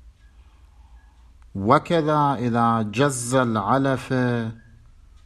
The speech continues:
المباح"، علف مو ملك الواحد ولا مزروع، مباح، مخضر، هو واحدة عشب،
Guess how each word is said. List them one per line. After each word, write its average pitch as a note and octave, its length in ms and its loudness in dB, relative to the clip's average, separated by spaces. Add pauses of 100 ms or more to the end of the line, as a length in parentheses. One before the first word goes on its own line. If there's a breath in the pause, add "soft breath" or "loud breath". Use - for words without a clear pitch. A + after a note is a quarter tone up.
(100)
المباح"، G#2 920 2 (1080)
علف A#2 280 0
مو F3 160 -2
ملك E3+ 300 -2
الواحد F2+ 400 -4
ولا B2+ 240 2
مزروع، A#2+ 440 -2
مباح، D#3+ 480 -2
مخضر، C3+ 420 -4
هو B2+ 140 -4
واحدة A#2+ 260 -4
عشب، B2 300 -6